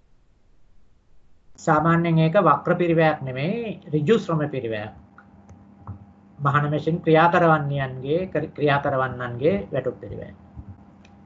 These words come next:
බෑග් නිෂ්පාදන සමාගමක නිෂ්පාදන අධීක්ෂකයින්ගේ වැටුප් පිරිවැය. ඒතර නිෂ්පාදන අධීක්ෂකය අපි දන්නවා ඩිරෙක්ට්ලි බෑග් නිෂ්පාදනයට සම්බන්ධ වෙන්නේ නැහැ. නමුත් ඒගොල්ලෝ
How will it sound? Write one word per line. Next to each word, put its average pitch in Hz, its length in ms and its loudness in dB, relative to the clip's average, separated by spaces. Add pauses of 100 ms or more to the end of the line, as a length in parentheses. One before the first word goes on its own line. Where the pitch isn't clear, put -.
(440)
බෑග් 196 340 6
නිෂ්පාදන 254 560 2
සමාගමක 202 680 -2
නිෂ්පාදන 220 640 2 (120)
අධීක්ෂකයින්ගේ 269 1040 -4
වැටුප් 220 300 -4
පිරිවැය. 113 340 -10 (960)
ඒතර 156 120 -4
නිෂ්පාදන 240 580 4 (100)
අධීක්ෂකය 254 600 -2
අපි 202 200 2
දන්නවා 175 420 0 (920)
ඩිරෙක්ට්ලි 202 600 2 (240)
බෑග් 175 380 2
නිෂ්පාදනයට 190 800 0 (1400)
සම්බන්ධ 170 500 2
වෙන්නේ 139 200 -4
නැහැ. 170 300 -4
නමුත් 190 300 0
ඒගොල්ලෝ 180 360 0